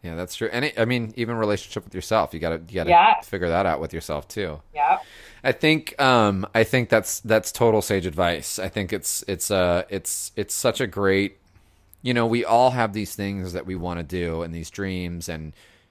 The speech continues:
Speaker 1: stuff comes up, especially from yoga. I mean, one hundred percent stuff comes up. I mean, if it wasn't for yoga, I, I totally wouldn't be doing what I'm doing. I would, I would have never wanted to do a podcast or a YouTube channel or whatever to spread the message. I would have been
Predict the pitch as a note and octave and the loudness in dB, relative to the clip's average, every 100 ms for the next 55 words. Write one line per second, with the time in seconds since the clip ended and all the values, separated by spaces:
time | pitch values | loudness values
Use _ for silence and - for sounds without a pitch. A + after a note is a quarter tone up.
0 | _ - - G#2+ - A#2 A2+ C#3 - G2 | _ -6 0 0 -2 -2 2 2 2 -8
1 | - F#2+ - G#2 A#2 G#2+ B2 F#2+ E2 F2 | -4 -4 -4 -6 -4 -2 0 0 -2 -4
2 | F2 F2+ G#2 A2 F#2 F#2+ - B2 - - | -6 -6 -6 -4 -6 -6 -6 -6 -6 -6
3 | F2+ - F2+ F2 G#2+ - E2+ E2+ D#2 - | -6 -6 -6 -2 -2 -2 -8 -8 -10 -16
4 | _ _ - G#2+ A2+ G#2 F2+ F2 A2 F2 | _ _ -10 -2 -2 -2 -2 0 2 2
5 | D#2+ D#2+ E2+ F#2+ F#2 E2+ E2 E2+ D#2 E2 | -2 -2 -4 -4 -4 -4 -6 -8 -10 -10
6 | D2 _ - F2 E2+ E2 D#2+ E2+ E2 F#2 | -10 _ -8 -6 -4 -6 -6 -8 -8 -10
7 | G#2 - G#2 G2+ D#2 F2+ G2 E2 D2+ D2+ | -10 -6 -4 -4 -4 -8 -8 -10 -8 -8
8 | D2+ D2+ - D2+ D2+ - C#2+ C#2 - D#2 | -8 -8 -8 -8 -8 -8 -8 -8 -10 -10
9 | C#2+ C2+ - E2+ E2 D#2+ F2 - F2+ D2 | -10 -12 -12 -10 -8 -8 -10 -10 -8 -8
10 | D2+ D2 C#2+ C#2 E2+ E2+ D#2+ D#2+ D2+ F2 | -8 -8 -10 -10 -6 -6 -6 -8 -8 -12
11 | - F#2 D2+ D#2+ D2+ D#2 E2 E2+ E2 E2 | -10 -8 -8 -10 -12 -10 -10 -8 -10 -12
12 | D#2+ | -14